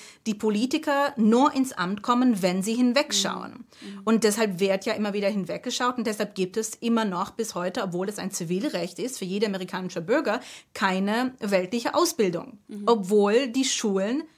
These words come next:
Speaker 1: öffentlich, äh, finanziert werden. Ja, und das ist einfach nur ein Beispiel und das kann ja nur in Amerika passieren, weil die, das System so funktioniert. Es ist der, es, der gleiche, äh, Beispiel mit den Richtern zum Beispiel.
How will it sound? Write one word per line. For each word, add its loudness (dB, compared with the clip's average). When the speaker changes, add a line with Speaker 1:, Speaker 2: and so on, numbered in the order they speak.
Speaker 1:
öffentlich, 0
äh, 2
finanziert 0
werden. -8
Ja, 2
und -2
das -2
ist -2
einfach -2
nur 0
ein -2
Beispiel 2
und 2
das 0
kann 0
ja 4
nur 4
in -2
Amerika -2
passieren, -4
weil 0
die, -10
das -6
System 0
so -2
funktioniert. -12
Es -4
ist -6
der, 2
es, -6
der -2
gleiche, -2
äh, -4
Beispiel -2
mit -2
den 2
Richtern -4
zum -8
Beispiel. -8